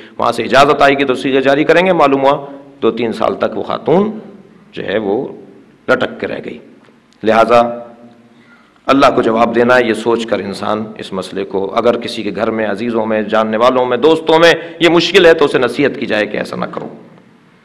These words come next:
ہم انتہائی عقیدت سے ہر مجلس اعزاز میں حاضر ہوتے ہیں، لیکن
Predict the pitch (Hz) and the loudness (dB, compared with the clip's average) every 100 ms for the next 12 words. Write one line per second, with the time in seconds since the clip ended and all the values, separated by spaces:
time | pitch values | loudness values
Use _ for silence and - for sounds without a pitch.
0 | _ _ 139 156 151 151 151 151 147 147 | _ _ 0 2 4 4 4 2 0 0
1 | 147 139 131 127 123 127 127 120 123 127 | 0 0 0 0 -2 -4 -4 -2 -2 -2
2 | 117 113 123 120 131 123 113 117 113 | -4 -4 -4 -4 -4 -4 -6 -6 -8